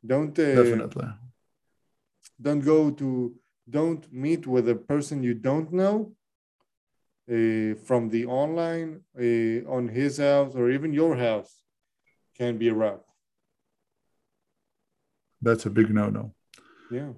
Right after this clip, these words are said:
Speaker 2: Another thing that I'd say, I'd say upload content that shows who you are and, and
Speaker 1: What do
Speaker 2: not
Speaker 1: you
Speaker 2: what
Speaker 1: wanna
Speaker 2: you're
Speaker 1: be?
Speaker 2: enjoying.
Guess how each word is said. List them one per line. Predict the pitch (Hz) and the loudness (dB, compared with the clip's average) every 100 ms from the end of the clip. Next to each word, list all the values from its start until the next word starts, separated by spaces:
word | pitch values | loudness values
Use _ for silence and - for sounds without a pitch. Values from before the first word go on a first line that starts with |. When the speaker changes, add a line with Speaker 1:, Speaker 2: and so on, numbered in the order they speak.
| - | 2
Speaker 2:
Another | 117 170 180 | 8 8 8
thing | 165 135 | 8 8
that | 127 | 8
I'd | 120 - | 6 6
say, | 135 151 180 190 - _ _ _ _ _ _ _ _ | 6 4 2 -8 -14 _ _ _ _ _ _ _ _
I'd | 117 - | -8 4
say | 143 127 - _ _ | 4 4 0 _ _
upload | 151 156 190 196 170 143 | 4 4 4 6 6 4
content | - 143 151 147 202 202 - | 2 2 2 0 -2 -2 -4
that | 120 | -4
shows | - 147 139 135 120 - - | 2 6 6 4 -2 -10 -6
who | 147 151 | -2 0
you | 131 123 127 | 2 2 4
are | 120 151 226 214 - _ _ _ _ _ _ _ _ _ _ _ _ _ _ _ _ _ _ _ _ | 6 6 2 -4 -10 _ _ _ _ _ _ _ _ _ _ _ _ _ _ _ _ _ _ _ _
and, | 123 117 120 127 - _ _ - | -4 -2 -2 -6 -10 _ _ 0
and | 123 123 | 2 6
Speaker 1:
What | 127 | 6
do | |
Speaker 2:
not | 143 | 8
Speaker 1:
you | 127 | 6
Speaker 2:
what | 120 131 131 | 6 4 4
Speaker 1:
wanna | |
Speaker 2:
you're | 123 123 131 | 2 4 4
Speaker 1:
be? | 131 | 2
Speaker 2:
enjoying. | 120 123 127 120 107 104 | 0 0 2 2 0 -6